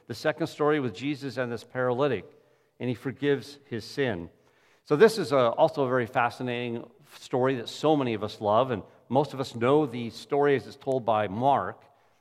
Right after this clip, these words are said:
and his gospel, but this morning we're looking at the way Luke tells the story of the healing of the paralytic. Well, the beginning of the story, Jesus patiently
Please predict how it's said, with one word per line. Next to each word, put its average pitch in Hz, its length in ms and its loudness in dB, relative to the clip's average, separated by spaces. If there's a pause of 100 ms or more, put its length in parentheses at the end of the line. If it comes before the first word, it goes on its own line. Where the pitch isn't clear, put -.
(140)
and 117 160 -4
his 139 220 -2
gospel, 117 480 2
but 110 180 -4
this - 160 -18
morning 135 300 0
we're 104 120 -2
looking 104 340 -6
at 95 120 -10
the 107 80 -8
way 98 200 -4
Luke 117 260 -10
tells 92 340 -6
the 90 60 -20
story 101 520 -8 (420)
of 104 100 -8
the 101 60 -10
healing 113 360 -4
of 95 60 -6
the 87 80 -12
paralytic. 92 580 -6 (300)
Well, 131 80 0
the 135 80 -2
beginning 233 400 2
of 208 80 2
the 151 80 -6
story, 104 480 -4 (840)
Jesus 190 580 0 (560)
patiently 160 840 -4